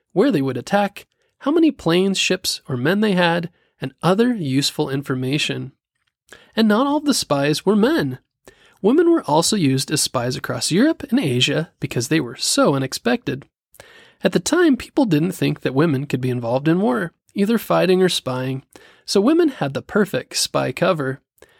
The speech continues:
They could act like a society lady, attending parties and listening to war talk between men. Or they could ride their bikes around town, stopping in shops and cafes to listen for war secrets. And some even created news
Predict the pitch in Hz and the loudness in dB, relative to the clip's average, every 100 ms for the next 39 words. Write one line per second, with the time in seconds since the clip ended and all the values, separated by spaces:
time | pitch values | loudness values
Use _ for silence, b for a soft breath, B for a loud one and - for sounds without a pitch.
0 | b b b b _ 220 277 202 170 - | b b b b _ 0 0 0 -2 -2
1 | 165 - 190 208 - 294 370 233 143 131 | -2 0 0 0 0 2 2 2 0 -2
2 | 127 135 - 147 135 127 123 - 214 226 | -4 -10 -14 -8 -6 -4 -6 -2 0 2
3 | 226 233 - - 135 156 139 127 120 170 | 0 -2 -4 -4 -2 -2 -4 -6 -4 0
4 | 208 151 127 - - 135 147 143 190 202 | 0 0 -6 -8 -12 -4 -2 2 0 0
5 | 135 - _ _ B B B B 269 349 | -4 -10 _ _ B B B B 2 2
6 | 320 196 160 196 226 151 147 - 170 180 | 2 2 2 2 2 0 0 0 0 0
7 | 180 151 123 123 131 - - - 208 247 | 0 -4 -6 -6 -8 -8 -4 0 0 2
8 | 262 220 - 147 - - 170 - 170 - | 2 2 0 0 -2 -4 -2 0 -2 -2
9 | 127 131 - 127 147 - 131 139 - 123 | -4 -4 -6 -2 -2 -2 -6 -10 -10 -8
10 | 123 117 - 240 240 131 - - - _ | -8 -6 0 0 0 -6 -6 -8 -10 _
11 | _ b b b b - 131 - 320 320 | _ b b b b -8 -4 2 2 2
12 | 165 156 131 143 135 123 156 247 143 139 | 0 0 -2 -2 -2 0 2 2 2 -2